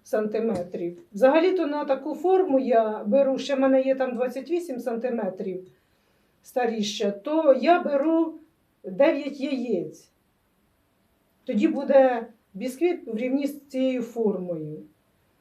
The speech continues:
Цей вийшов, мені не потрібно такий високий, навіть і цей буде мені високий. Такий він вийшов гарний, сьогодні високий. Ну, взагалі, з бісквітами в мене,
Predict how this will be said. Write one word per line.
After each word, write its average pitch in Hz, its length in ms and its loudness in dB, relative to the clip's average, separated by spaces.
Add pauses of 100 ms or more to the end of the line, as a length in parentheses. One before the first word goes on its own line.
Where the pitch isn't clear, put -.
(520)
Цей 349 320 4
вийшов, 285 320 0
мені 311 200 6
не 294 120 -2
потрібно 285 440 -2
такий 262 300 0
високий, 269 600 0
навіть 269 320 2
і 277 80 -8
цей 247 240 0
буде 226 200 2
мені 240 220 0
високий. 262 720 -2 (720)
Такий 240 300 0
він 240 180 -2
вийшов 240 360 -2
гарний, 240 440 0
сьогодні 226 440 -2
високий. 240 760 -4 (260)
Ну, 349 60 -6
взагалі, 339 800 2 (1300)
з 175 80 -16
бісквітами 269 560 2
в 269 40 6
мене, 262 580 2